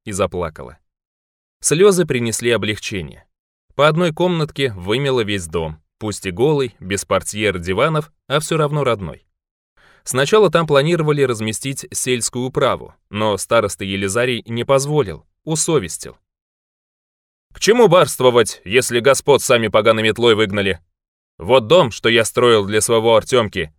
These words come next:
здесь и заседайте, сколько влезет, а княжную усадьбу не троньте». Старика послушали. И вправду,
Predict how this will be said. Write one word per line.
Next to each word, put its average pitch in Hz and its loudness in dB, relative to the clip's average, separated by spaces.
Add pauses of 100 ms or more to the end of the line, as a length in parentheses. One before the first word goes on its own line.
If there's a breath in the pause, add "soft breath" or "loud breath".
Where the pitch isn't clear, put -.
здесь 98 -2
и 131 0
заседайте, 120 0
сколько 104 -2
влезет, 98 0 (340)
а 120 0
княжную 151 2
усадьбу 147 4
не 143 2
троньте». 110 2 (800)
Старика 196 0
послушали. 110 -2 (360)
И 214 -2
вправду, 85 0